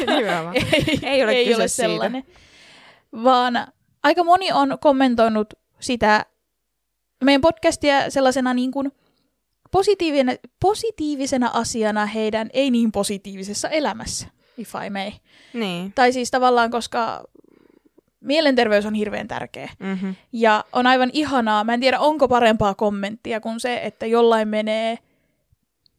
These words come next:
Speaker 2: huonommin tai elämä on tosi rankkaa ja se löytää sen pienen valonpilkun meidän jaksosta.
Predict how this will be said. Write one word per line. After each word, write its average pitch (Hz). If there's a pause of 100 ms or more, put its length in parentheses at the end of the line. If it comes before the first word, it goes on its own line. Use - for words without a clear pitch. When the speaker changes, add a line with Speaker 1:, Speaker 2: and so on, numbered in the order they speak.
(120)
Speaker 2:
huonommin 320 (260)
tai 233
elämä 240
on 233
tosi 240
rankkaa 226
ja 214
se 240
löytää 247
sen 220
pienen 320
valonpilkun 226 (140)
meidän 381
jaksosta. 208